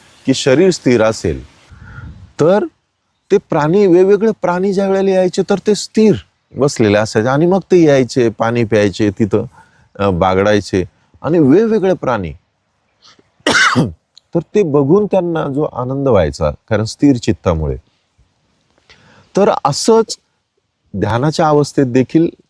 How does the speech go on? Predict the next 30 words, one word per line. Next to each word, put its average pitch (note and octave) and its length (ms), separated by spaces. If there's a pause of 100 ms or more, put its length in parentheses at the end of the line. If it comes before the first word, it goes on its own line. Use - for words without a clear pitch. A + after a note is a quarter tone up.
त्यांनी G#2+ 260
सांगितलेलं D2+ 540
आहे B1+ 80 (380)
की D3 100
ज्या B2+ 260
वेळेला E3 280
आपण C3+ 340
ध्यान A2 280
करतो G2+ 420
तर D3+ 140
ध्यानाच्या D3 760
अवस्थेमध्ये D3 640
मन D3 300
इतकं - 420
स्थिर D#3 340
पाहिजे, F2 460 (140)
इतकं D3 320
स्थिर B2 320
पाहिजे G#2+ 480 (580)
की D3+ 100
डोळे C#3 320
बंद D#3+ 340
असताना D3+ 560
डोळ्याचे C3+ 560
बुबुळ C3 360
देखील C#3 360
हललं E2+ 340
नाही E2 120
पाहिजे, C#2 340 (1120)
तर G#3+ 560